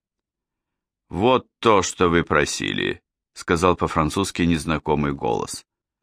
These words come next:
«Благодарю вас, месье Морис». «Что это? Почему дверь на двор открыта?» «Ваш несносный Гаврила с кем-то там болтает».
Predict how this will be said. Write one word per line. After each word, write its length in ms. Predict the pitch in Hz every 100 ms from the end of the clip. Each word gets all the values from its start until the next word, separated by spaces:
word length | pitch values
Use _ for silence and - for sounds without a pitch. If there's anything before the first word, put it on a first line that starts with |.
| _ _ _ _ _
«Благодарю 640 | 101 120 143 151 156 120
вас, 260 | 110 110 -
месье 420 | 101 98 - 101
Морис». 640 | 98 95 92 90 - - - _ _ _ _ _ _ _ _ _ -
«Что 380 | - - 73
это? 420 | 69 78 - 82 - _ _ _ _ _ _ _ _ _
Почему 380 | 98 92 117 101
дверь 320 | 95 101 87
на 160 | 87
двор 320 | 82 82 85 78
открыта?» 640 | 73 - 64 55 - - _ _ _ _ _ _ - _
«Ваш 300 | 95 110 -
несносный 640 | 113 110 120 120 107 113
Гаврила 520 | 104 117 110 110 92 87
с 60 |
кем-то 360 | - 92 85 90
там 240 | 90 90
болтает». 760 | 87 90 87 82 80 80 -